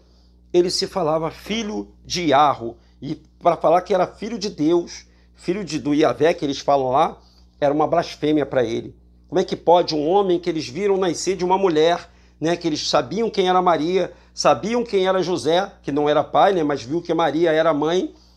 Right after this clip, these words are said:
viu ele crescer, como é que esse homem poderia dizer que ele, então aí eles ficaram,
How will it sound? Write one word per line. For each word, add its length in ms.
viu 300
ele 120
crescer, 640
como 180
é 60
que 160
esse 380
homem 300
poderia 420
dizer 380
que 140
ele, 500
então 300
aí 80
eles 140
ficaram, 440